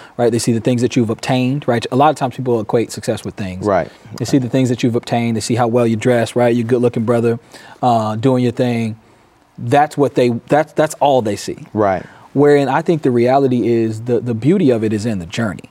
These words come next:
Speaker 1: right? And we have to
Speaker 2: Absolutely.
Speaker 1: fall in love with the journey, which is
Speaker 2: Right.
Speaker 1: the work.
Speaker 2: Right.
Speaker 1: Uh, the, one of the other reasons I knew music was for me is because whether we were somewhere overseas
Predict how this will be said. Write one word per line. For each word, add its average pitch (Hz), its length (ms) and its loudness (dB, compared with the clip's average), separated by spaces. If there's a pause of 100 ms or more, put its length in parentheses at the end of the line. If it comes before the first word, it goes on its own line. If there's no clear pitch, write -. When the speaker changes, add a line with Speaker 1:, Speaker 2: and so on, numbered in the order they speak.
(200)
Speaker 1:
right? 113 320 0
And - 140 0
we 139 80 6
have 147 140 2
to 98 60 0
Speaker 2:
Absolutely. 98 100 0
Speaker 1:
fall 120 180 2
in 110 80 -4
love 104 160 -2
with 98 140 -8
the 90 80 -12
journey, 101 320 -4
which 101 160 -6
is 92 60 -2
Speaker 2:
Right. 87 100 0
Speaker 1:
the 98 60 -2
work. 110 280 0 (240)
Speaker 2:
Right. 92 240 -8
Speaker 1:
Uh, 110 320 0
the, 139 300 -4
one 143 240 0
of - 20 2
the 135 80 4
other 147 140 4
reasons 135 240 4
I 131 60 4
knew 127 120 0
music 123 300 2
was 117 100 -2
for 117 140 -4
me 131 180 2
is 117 100 0
because 113 320 -2
whether 135 240 2
we 131 140 2
were 120 240 2
somewhere 139 380 2
overseas 127 720 0